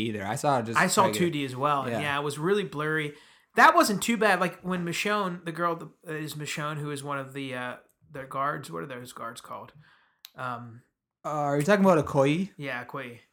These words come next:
Speaker 2: When she was, like, swinging around that stick and stuff, like,
Speaker 1: Those guards are sweet.
Speaker 2: I know. <laughs> Super sweet.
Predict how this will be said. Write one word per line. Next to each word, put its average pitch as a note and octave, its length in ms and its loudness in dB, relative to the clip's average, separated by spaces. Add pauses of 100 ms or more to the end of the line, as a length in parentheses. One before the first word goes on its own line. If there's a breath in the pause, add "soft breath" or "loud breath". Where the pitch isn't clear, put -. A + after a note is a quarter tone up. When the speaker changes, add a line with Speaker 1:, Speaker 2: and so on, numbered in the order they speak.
(420)
Speaker 2:
When D3+ 160 -8
she F#3 180 -4
was, E3+ 140 -4
like, D3 200 -6
swinging D#3 340 -6
around C#3 200 -4
that B2 160 -12
stick C#3+ 240 -10
and D#3+ 100 -8
stuff, F3+ 220 -4
like, - 140 -8
Speaker 1:
Those D#3 120 0
guards C#3+ 280 2
are G#2+ 80 -4
sweet. A#2+ 560 -6
Speaker 2:
I B2+ 160 -12
know. C#3 180 -8 (160)
<laughs> - 140 -10
Super D3+ 420 0
sweet. C3 300 -10